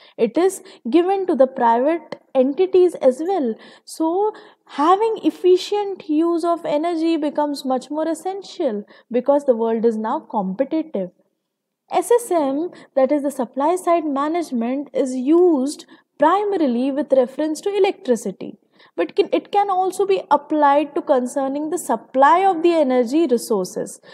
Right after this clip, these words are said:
Okay, it's not only about conserving the energy, but also about generation. So all the things that is related to generation will also be associated,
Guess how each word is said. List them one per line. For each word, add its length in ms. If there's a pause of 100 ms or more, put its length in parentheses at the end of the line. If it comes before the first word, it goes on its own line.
(200)
Okay, 300
it's 180
not 240
only 440
about 400
conserving 760
the 180
energy, 540 (240)
but 240
also 460
about 360
generation. 760
So 240
all 600
the 180
things 340
that 260
is 140
related 560
to 100
generation 720
will 160
also 320
be 140
associated, 880